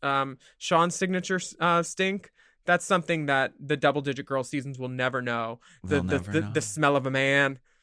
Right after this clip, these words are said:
Speaker 1: The smell of a man before he even comes in the room, you're getting mic'd and you're like, "Sean's here."
Speaker 2: Yeah,
Speaker 1: Ooh.
Speaker 2: uh-huh.
Speaker 1: Ooh. <laughs>
Speaker 2: Not mad. Not mad about it.
Speaker 1: <laughs> Not mad in the least. Um,
Speaker 2: I, this is wild. The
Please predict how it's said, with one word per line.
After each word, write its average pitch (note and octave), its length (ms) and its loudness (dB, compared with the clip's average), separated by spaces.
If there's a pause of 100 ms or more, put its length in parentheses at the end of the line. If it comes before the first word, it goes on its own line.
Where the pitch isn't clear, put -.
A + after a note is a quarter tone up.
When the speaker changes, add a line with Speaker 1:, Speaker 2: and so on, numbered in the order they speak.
(160)
Speaker 1:
The E3 80 2
smell G3 300 8
of F#3+ 80 8
a G3 60 8
man G3 240 8
before G3+ 260 8
he G3 80 8
even F3+ 180 2
comes G3 280 4
in F#3+ 100 4
the E3+ 80 6
room, F#3+ 220 6
you're E3 100 6
getting E3 240 4
mic'd F3+ 220 6
and D#3 60 -6
you're D3+ 120 2
like, C#3+ 160 2 (420)
"Sean's C#3 380 0
here." B2+ 200 0
Speaker 2:
Yeah, G2 140 -4
Speaker 1:
Ooh. C3+ 320 -2
Speaker 2:
uh-huh. F#2 760 -4
Speaker 1:
Ooh. G3 560 4 (360)
<laughs> A#3 200 2
Speaker 2:
Not - 300 2
mad. G2+ 680 2
Not F#2 240 0
mad G#2 200 0
about G#2 380 4
it. C#2+ 240 0 (120)
Speaker 1:
<laughs> D3+ 120 -20
Not D#3+ 260 2
mad D#3 220 0
in D#3+ 340 -4
the D#3 220 -2
least. D#3+ 960 -2 (500)
Um, D#3 520 6
Speaker 2:
I, F3 120 4
this G#3 320 2
is F4 160 0
wild. A#2+ 540 4 (400)
The C3 220 4